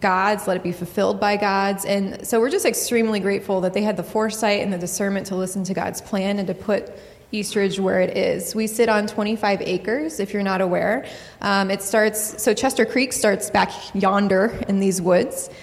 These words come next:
And we have from Chester Creek all the way up into the orthodontist driveway is our space.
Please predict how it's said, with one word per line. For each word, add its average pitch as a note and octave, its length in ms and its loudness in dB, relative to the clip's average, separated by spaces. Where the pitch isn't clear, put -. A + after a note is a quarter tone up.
And G#3 640 4
we G#3+ 140 4
have G#3 340 4
from F#3+ 300 2
Chester G3 320 0
Creek F#3+ 340 0
all F#3+ 160 4
the F#3+ 60 2
way G3 120 4
up F#3+ 160 2
into F#3+ 380 0
the F#3 160 0
orthodontist F3 760 0
driveway F3+ 800 0
is F#3 360 -6
our E3+ 320 -4
space. - 720 -4